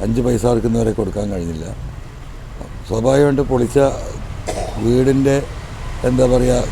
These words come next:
കഴുക്കോലും മറ്റും ഉപയോഗിച്ച് ഈ തറക്ക് മുകളിൽ കുടിൽ കെട്ടി റെക്സിനും ഫ്ലക്സും എല്ലാം കെട്ടി മ-, മറച്ച് ജീവിക്കുന്ന ആളുകളാണ് ഇവിടെ ഉള്ളത്. അപ്പോൾ സ്വാഭാവികമായിട്ടും നമ്മൾ തെരഞ്ഞെടുപ്പ് പ്രചരണത്തിന് ഉപയോഗിക്കാൻ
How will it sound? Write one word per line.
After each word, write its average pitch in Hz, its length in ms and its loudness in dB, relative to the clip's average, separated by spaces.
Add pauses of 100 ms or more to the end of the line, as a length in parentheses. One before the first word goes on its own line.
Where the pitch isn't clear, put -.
കഴുക്കോലും 127 420 6
മറ്റും 123 280 2
ഉപയോഗിച്ച് 113 480 2 (1000)
ഈ 127 80 2
തറക്ക് 127 400 4
മുകളിൽ 135 380 4
കുടിൽ 120 340 2
കെട്ടി 127 340 2
റെക്സിനും 123 580 0
ഫ്ലക്സും 113 460 0
എല്ലാം 120 280 2
കെട്ടി 107 220 -4
മ-, 113 280 -2
മറച്ച് 104 300 -2
ജീവിക്കുന്ന 104 500 -6 (460)
ആളുകളാണ് 127 520 8
ഇവിടെ 127 120 6
ഉള്ളത്. 104 300 6 (960)
അപ്പോൾ 131 120 -2
സ്വാഭാവികമായിട്ടും 151 840 6
നമ്മൾ 147 420 4 (540)
തെരഞ്ഞെടുപ്പ് 147 420 6
പ്രചരണത്തിന് 147 680 2
ഉപയോഗിക്കാൻ 143 680 4